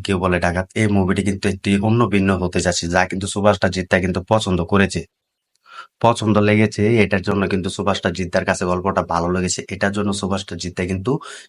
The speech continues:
সেই কেউ বলে বিপ্লবী, কেউ বলে ডাকাত, এই মুভিটি কিন্তু করবে। তো এটি কিন্তু হিন্দি মুভি, তো এটাতে যে সুপারস্টার জিদ্দা কি যে পারফরম্যান্স, সেটা কিন্তু আমরা দেখেছি অসুর মুভি করেছে।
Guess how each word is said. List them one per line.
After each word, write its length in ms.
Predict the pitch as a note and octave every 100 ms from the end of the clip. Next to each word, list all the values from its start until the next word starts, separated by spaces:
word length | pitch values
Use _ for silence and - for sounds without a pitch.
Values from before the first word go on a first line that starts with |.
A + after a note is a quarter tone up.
| -
সেই 200 | - F#2 F2
কেউ 180 | G2+ G2+ G2
বলে 160 | F#2+ F#2+
বিপ্লবী, 380 | F#2+ F#2+ G#2 G2+
কেউ 140 | G2+ F2+
বলে 180 | F2+ F2
ডাকাত, 260 | F2 F2 -
এই 80 | G2
মুভিটি 260 | F2+ F2 F2+
কিন্তু 220 | F#2 F#2+ -
করবে। 240 | - G#2 F2+ -
তো 60 | G#2
এটি 120 | G#2
কিন্তু 200 | A2+ A2
হিন্দি 320 | F#2+ F#2 G2 G2
মুভি, 200 | F#2 G#2 A#2+
তো 80 | F#2+ F#2
এটাতে 320 | F#2 G2+ -
যে 100 | G2+ G2+
সুপারস্টার 460 | G2+ G2 F#2+ G#2
জিদ্দা 260 | F2 F2 F#2+
কি 80 | F#2 F2+
যে 60 | F#2 -
পারফরম্যান্স, 520 | F#2+ F#2 F2+ F2+ F2
সেটা 200 | - F2+ F2
কিন্তু 200 | F2 E2+
আমরা 180 | E2 F2+
দেখেছি 400 | F2 F2 F2 F2+ F2 - - - -
অসুর 280 | F#2+ F#2 F2+ F2
মুভি 180 | E2+ F2+
করেছে। 360 | - F2+ E2+